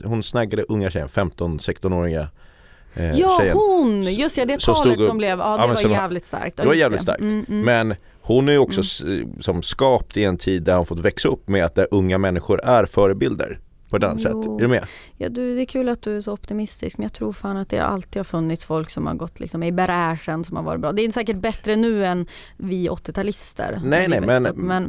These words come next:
Speaker 2: men
Speaker 1: men vi har mer, vi har mer ungdomar och barn som är
Speaker 2: Mm.
Speaker 1: förebilder i populärkultur.
Speaker 2: Jo.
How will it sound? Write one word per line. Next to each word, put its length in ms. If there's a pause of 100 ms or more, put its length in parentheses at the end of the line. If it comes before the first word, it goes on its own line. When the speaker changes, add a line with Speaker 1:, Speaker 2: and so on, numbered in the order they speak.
Speaker 2:
men 300
Speaker 1:
men 220
vi 60
har 80
mer, 260 (220)
vi 100
har 80
mer 280 (320)
ungdomar 640
och 100
barn 500
som 180
är 60
Speaker 2:
Mm. 120
Speaker 1:
förebilder 680
i 60
populärkultur. 840
Speaker 2:
Jo. 300